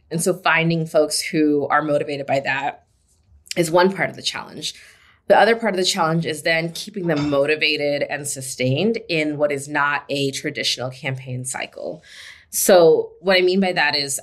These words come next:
the people who work as community organizers or campaign managers, they work on a very short cycle. A campaign is maybe six to nine months, maybe a year max,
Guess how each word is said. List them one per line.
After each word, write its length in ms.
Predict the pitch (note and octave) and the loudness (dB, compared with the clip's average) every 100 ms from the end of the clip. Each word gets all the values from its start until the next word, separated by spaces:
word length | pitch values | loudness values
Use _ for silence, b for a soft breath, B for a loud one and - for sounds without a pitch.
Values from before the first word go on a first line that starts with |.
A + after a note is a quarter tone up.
| - | -4
the 80 | |
people 340 | F3+ B3 - - | -2 0 0 0
who 180 | - G3 | 2 2
work 280 | E3 E3 | 2 0
as 140 | E3 E3 | -2 -6
community 380 | - D#3+ D#3 E3 | -6 -6 -6 -2
organizers 920 | C3+ C3+ D#3+ D#3+ D#3+ F#3 A3 A3+ - _ _ _ - | 0 0 -2 -4 -2 -2 -2 -2 -8 _ _ _ 2
or 240 | E3+ D#3 | 4 4
campaign 580 | D#3 F#3 E3+ F3+ D#3+ D#3 | 2 -6 -6 -4 -2 -2
managers, 640 | C#3 C3 C#3 B2+ B2+ C#3+ B B B | 0 -2 -2 -6 -6 -8 B B B
they 80 | F#3 | 0
work 240 | E3+ E3+ | 2 0
on 80 | F3 | 0
a 60 | E3+ | -6
very 300 | D#3+ B2 C3+ | -4 -4 -2
short 460 | - B2+ B2+ - | -2 -2 -4 -6
cycle. 440 | - - A#3+ E3+ C3 | -6 -2 0 0 -2
A 40 | |
campaign 520 | C3 D3+ D#3+ E3+ D3+ | -4 -10 -12 -8 -4
is 180 | C#3 C3 | -4 -6
maybe 320 | C#3 C3+ C3 | -6 -4 -4
six 480 | C3 - D3 C#3+ - | -6 -4 -6 -6 -14
to 160 | - D#3+ | -6 -4
nine 400 | D3 C#3 C3+ C3+ | 0 -2 -2 -6
months, 300 | C3+ C#3 - | -6 -8 -8
maybe 340 | D#3 D3+ D3+ | -6 -4 -2
a 40 | D3 | -4
year 260 | C#3+ C#3 | -2 -2
max, 540 | C#3 C3 D3+ - - | -2 -2 -2 -2 -6